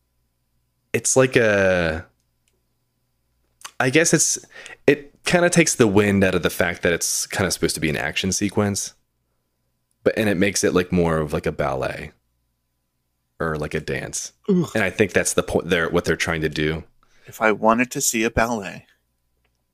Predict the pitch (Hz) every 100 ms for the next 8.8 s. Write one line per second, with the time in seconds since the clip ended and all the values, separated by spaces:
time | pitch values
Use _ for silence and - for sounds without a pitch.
0 | _ - 107 92 80 - 101 98 - 92
1 | - - 67 - - _ - _ _ _
2 | _ - 98 71 73 _ - - - -
3 | 160 165 160 135 - 117 131 151 139 117
4 | 101 - 104 92 - 127 90 78 - _
5 | _ _ 104 101 110 104 98 98 - _
6 | _ _ _ _ _ - 98 101 _ -
7 | - - - - 95 98 - 98 98 98
8 | 101 98 101 - - 101 95 98